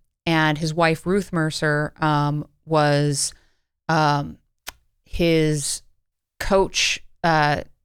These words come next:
co-coach for speech and debate. And I never could get a good role in theater. I'd always try out, always try out, never get a good role.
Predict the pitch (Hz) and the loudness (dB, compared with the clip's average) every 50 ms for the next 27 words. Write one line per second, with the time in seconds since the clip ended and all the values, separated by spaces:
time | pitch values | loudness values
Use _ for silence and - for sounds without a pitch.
0 | _ _ _ _ _ _ _ - - 214 202 196 - - 170 156 - - - - | _ _ _ _ _ _ _ 0 2 2 2 2 2 -2 -2 -2 -4 -4 -4 -4
1 | - - - - - - - 165 156 156 151 151 147 147 147 143 - - _ _ | -4 -4 -6 -14 -20 -6 -2 0 2 2 2 2 0 0 -2 -4 -8 -20 _ _
2 | _ _ _ _ _ _ _ _ _ _ - - - - 202 196 - - 190 156 | _ _ _ _ _ _ _ _ _ _ -6 -4 -2 -2 -2 -2 -2 -2 -2 -4
3 | 156 139 156 143 - - - - - - _ _ _ _ _ _ _ _ _ _ | -4 -4 -4 -6 -6 -8 -14 -20 -20 -20 _ _ _ _ _ _ _ _ _ _
4 | _ _ _ _ _ _ - - _ 160 160 160 165 165 165 175 196 196 208 226 | _ _ _ _ _ _ -20 -8 _ 0 0 2 2 2 0 0 2 2 2 2
5 | 226 247 247 247 240 - - 202 165 - 170 160 156 151 - - - _ _ _ | 2 0 -2 -2 -4 -6 -6 -8 -4 -2 0 2 2 0 -2 -8 -18 _ _ _
6 | _ _ _ _ _ _ _ _ _ _ _ _ _ _ _ _ _ _ _ _ | _ _ _ _ _ _ _ _ _ _ _ _ _ _ _ _ _ _ _ _
7 | _ _ 196 180 165 180 180 160 156 156 156 147 - 50 - - - _ _ _ | _ _ -4 0 2 2 2 2 0 0 0 0 -2 -6 -12 -14 -20 _ _ _
8 | 160 165 147 - 156 143 - - - 175 - _ _ _ _ - 165 160 160 156 | -2 -2 -2 -2 -4 -4 -4 -6 -10 -12 -18 _ _ _ _ -4 -2 0 2 2
9 | 170 190 190 - - - 202 202 175 165 160 160 165 170 - - - 151 156 160 | 2 2 0 -2 -2 0 2 2 2 2 2 2 0 0 -4 -6 -4 -2 -2 -2
10 | 165 - - - 160 156 160 160 165 - 160 156 151 151 165 160 170 160 156 156 | -2 -2 -2 -2 0 2 2 2 0 -2 -2 -4 -2 -2 -2 -2 -2 -2 -2 -4
11 | 160 156 156 156 151 147 151 151 151 - | -4 -2 0 0 2 2 0 0 -4 -6